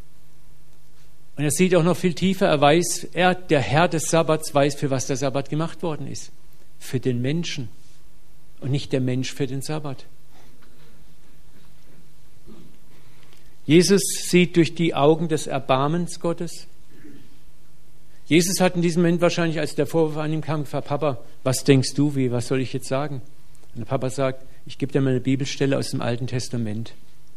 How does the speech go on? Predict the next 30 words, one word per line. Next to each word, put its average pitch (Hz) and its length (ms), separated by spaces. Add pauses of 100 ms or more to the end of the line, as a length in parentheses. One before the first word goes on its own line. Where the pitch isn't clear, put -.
(2750)
Und 131 100
die 131 60
ist 123 140
in 123 80
Micha 123 320
zu 120 120
finden, 113 360
ne? 117 120 (1000)
"Wenn 147 180
ihr 139 180
wüsstet, 185 440
was 160 260
das 147 260
heißt, 127 520 (340)
ich 143 140
habe 135 260
Wohlgefallen 139 800
an 120 220
der 123 260 (720)
Barmherzigkeit 117 1160 (240)
und 120 160
nicht 123 240
am 113 120
Opfer, 110 400 (720)
so - 160
hättet 151 240
ihr 156 140
die 139 120
Unschuldigen 147 760
nicht - 420